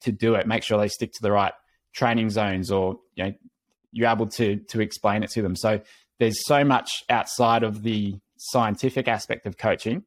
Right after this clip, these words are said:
that is often not talked about, but that's really where I think the, the magic is. And someone who I haven't seen really in person, but from what I can tell, you know, someone like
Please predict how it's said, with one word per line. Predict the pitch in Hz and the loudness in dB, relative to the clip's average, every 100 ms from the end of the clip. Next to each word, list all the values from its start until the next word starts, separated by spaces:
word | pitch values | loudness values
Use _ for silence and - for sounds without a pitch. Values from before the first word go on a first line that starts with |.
| _ _ _ | _ _ _
that | 104 117 101 - | -4 0 0 -2
is | - 117 | -2 0
often | 117 - 110 110 | 0 0 0 2
not | 107 95 - - _ | 2 0 -6 -20 _
talked | - 127 - | 2 2 2
about, | 107 104 107 - _ _ | 2 2 0 -8 _ _
but | 113 - | 0 2
that's | 110 - | 0 2
really | 123 110 | 2 2
where | 104 104 | 2 2
I | 98 | 2
think | 110 - | -2 -2
the, | 101 95 - _ | -2 -2 -6 _
the | - | -4
magic | 101 98 104 - | -2 -2 -4 -4
is. | 104 101 | -4 -2
And | 101 92 _ _ - | -4 -6 _ _ -4
someone | 139 131 | 2 4
who | 131 | 4
I | 123 - | 2 2
haven't | 113 98 | -2 0
seen | 120 110 101 90 _ | -2 0 -2 -4 _
really | 101 98 95 | -2 0 0
in | 110 98 | 0 0
person, | 117 120 139 156 | 2 2 2 2
but | 117 - - _ | 0 0 -12 _
from | - 117 | 0 4
what | 127 | 6
I | 120 110 | 4 2
can | 107 | -2
tell, | 95 117 110 101 - | 0 2 4 2 -4
you | - | -8
know, | |
someone | - 117 | -2 2
like | 101 | 2